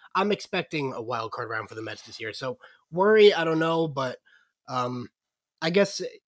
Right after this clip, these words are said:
if the Braves go up seven, seven, six games, I probably just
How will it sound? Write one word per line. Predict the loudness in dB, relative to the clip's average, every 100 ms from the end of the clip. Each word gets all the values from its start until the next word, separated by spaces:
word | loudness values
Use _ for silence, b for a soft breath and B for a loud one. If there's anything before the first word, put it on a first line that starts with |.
| _
if | -8 -6 -6 -6
the | -4
Braves | 2 4 4
go | 4 4 4
up | 2 -2 -14
seven, | -14 -6 -6 -4 -6 -8 -12 _ _ _
seven, | -16 -8 -6 -6 -8
six | -8 -10 -6
games, | -4 -2 -4 -6
I | -6 -4
probably | -4 -4 -4 -4
just | -6 -8 -14